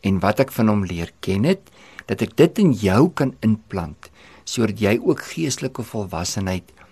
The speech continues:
kan behaal in jou eie lewe." Daarom het ons immers as kinders, eh, is ons veronderstel om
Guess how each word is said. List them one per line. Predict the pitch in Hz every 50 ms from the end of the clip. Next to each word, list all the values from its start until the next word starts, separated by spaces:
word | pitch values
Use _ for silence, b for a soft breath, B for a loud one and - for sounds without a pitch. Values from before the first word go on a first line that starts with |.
| b b b b b b b b _ -
kan | - 101 95 95 92 82
behaal | - 87 85 80 78 82 92 -
in | - 92 87
jou | 85 87 - -
eie | 95 90 90 87
lewe." | 80 78 78 76 76 76 76 73 92 - _ _ _ _ _ b b b b b b b b b
Daarom | - - 110 127 165 196 196 139
het | 98 90 147 240 - - -
ons | 120 117 123 143 151 - - - - -
immers | 95 95 98 104 110 - -
as | 87 - -
kinders, | - - 104 104 104 101 101 - - B B B B B B B B B B B
eh, | - 110 107 104 104 - -
is | 139 - -
ons | 165 143 -
veronderstel | - 180 160 156 - 165 160 151 143 - - - - 202 208 -
om | 147 - 151 151 -